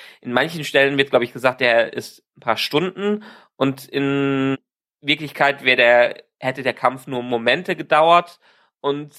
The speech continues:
der Eric ist quasi mehr Tage später an seinen Verletzungen gestorben.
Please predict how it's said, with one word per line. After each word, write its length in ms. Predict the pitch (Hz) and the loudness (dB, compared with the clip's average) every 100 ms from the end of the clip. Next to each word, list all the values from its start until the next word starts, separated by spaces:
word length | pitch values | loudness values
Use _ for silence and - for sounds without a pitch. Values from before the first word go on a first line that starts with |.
| _ _ _ | _ _ _
der 560 | 143 131 131 123 120 - | -2 2 4 4 2 2
Eric 580 | 143 170 170 - - _ _ _ - | 2 2 -2 -4 -20 _ _ _ -10
ist 240 | 147 - _ - | -10 -10 _ -2
quasi 280 | 139 139 | 0 0
mehr 300 | 139 139 135 | 0 -2 -2
Tage 300 | 135 143 147 | 0 0 0
später 320 | 139 - 143 135 | -2 -2 2 0
an 100 | 123 | 0
seinen 200 | 123 127 | -2 -2
Verletzungen 500 | 113 117 - 110 104 | -4 -4 -6 -12 -12
gestorben. 460 | 101 - 98 - | -16 -12 -14 -14